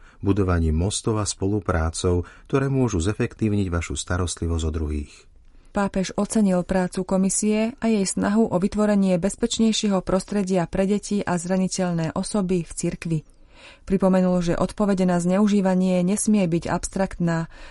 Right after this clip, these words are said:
Speaker 2: ale musí sa prejavovať v konkrétnych krokoch, ako je počúvanie obetí,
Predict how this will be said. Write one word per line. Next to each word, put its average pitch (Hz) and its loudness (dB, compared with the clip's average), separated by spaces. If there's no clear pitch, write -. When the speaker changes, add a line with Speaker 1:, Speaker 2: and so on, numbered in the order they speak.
Speaker 2:
ale 185 2
musí 226 4
sa 208 2
prejavovať 208 0
v - -14
konkrétnych 214 0
krokoch, 185 -2
ako 180 0
je 160 2
počúvanie 185 0
obetí, 185 0